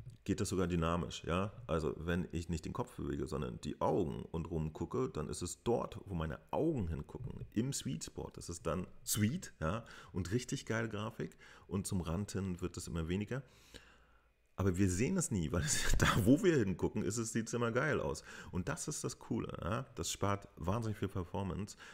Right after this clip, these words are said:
wenn man es richtig anwendet, ähm, ist, ist der, äh, Performance-Gewinn immens. Und die PlayStation fünf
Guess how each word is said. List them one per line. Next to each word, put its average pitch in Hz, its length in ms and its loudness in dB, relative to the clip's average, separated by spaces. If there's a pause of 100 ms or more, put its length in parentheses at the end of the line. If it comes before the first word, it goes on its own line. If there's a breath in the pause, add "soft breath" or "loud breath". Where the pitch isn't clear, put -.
wenn 82 80 0
man 85 60 2
es - 160 -4
richtig - 320 -4
anwendet, 82 640 -2
ähm, 76 360 -4 (640)
ist, - 260 -2
ist - 240 -4
der, 73 260 0 (400)
äh, - 140 -10
Performance-Gewinn 82 640 -2 (120)
immens. 82 520 0 (320 loud breath)
Und 82 140 -4
die - 40 0
PlayStation - 460 0
fünf 131 540 -2